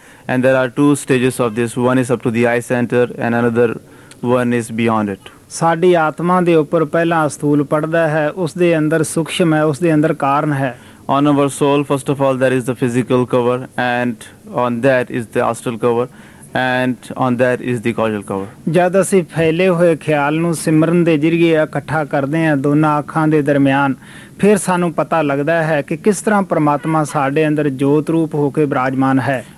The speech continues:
Speaker 1: When we collect our scattered attention at our eye center by doing the Simran, then we know that how God is residing there, how God is residing within us in the form of light and sound।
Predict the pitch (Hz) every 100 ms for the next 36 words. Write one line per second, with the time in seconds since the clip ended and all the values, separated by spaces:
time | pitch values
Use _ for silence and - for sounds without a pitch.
0 | 131 147 151 147 143 143 143 151 143 139
1 | - 131 131 - - - - 120 135 131
2 | 139 127 120 120 117 120 117 123 113 113
3 | 107 110 107 113 113 110 - 127 127 113
4 | 107 - - - - - 127 147 151 143
5 | 147 143 143 143 135 131 143 131 127 135
6 | 131 123 117 123 123 131 117 120 117 113
7 | - - - - 131 127 123 131 131 123
8 | 127 123 131 120 117 120 120 120 - 117
9 | 117 113 117 113 107 117 110 104 107 117
10 | 104 101